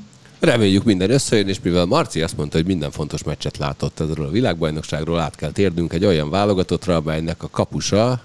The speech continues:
egy félig magyar férfi, Márkovszky Pál.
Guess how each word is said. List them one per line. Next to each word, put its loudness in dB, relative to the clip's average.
egy -4
félig -4
magyar 0
férfi, 2
Márkovszky 0
Pál. 0